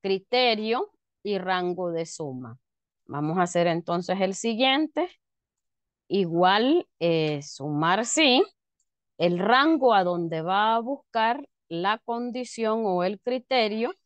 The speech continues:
pues es a donde están los días de la semana. Posteriormente vamos a colocar el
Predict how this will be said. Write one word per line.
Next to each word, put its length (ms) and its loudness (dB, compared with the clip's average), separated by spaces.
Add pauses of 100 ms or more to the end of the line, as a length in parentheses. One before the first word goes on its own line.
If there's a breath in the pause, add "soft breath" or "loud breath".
(260)
pues 180 -4
es 180 -2
a 100 0
donde 280 -2
están 460 -4
los 200 0
días 640 -2 (220)
de 360 -10
la 160 -2
semana. 680 0 (1700)
Posteriormente 1300 0
vamos 440 -8
a 80 -4
colocar 600 2
el 220 2